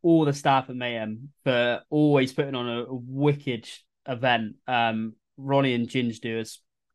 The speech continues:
a fantastic job, and obviously all the other s-, the other members of staff as well that, you know, are there running it. Um,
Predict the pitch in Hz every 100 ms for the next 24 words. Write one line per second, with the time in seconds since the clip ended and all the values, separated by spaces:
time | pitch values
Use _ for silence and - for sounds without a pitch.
0 | _ _ - - 120 117 127 - 123 -
1 | 113 - - - 170 190 160 165 160 147
2 | 139 131 - _ _ _ 135 131 123 123
3 | 120 117 110 - 123 113 113 123 120 110
4 | 110 _ - 110 - _ _ 143 113 104
5 | 107 113 120 113 110 117 117 113 113 -
6 | _ _ _ _ _ - 131 123 120 120
7 | 113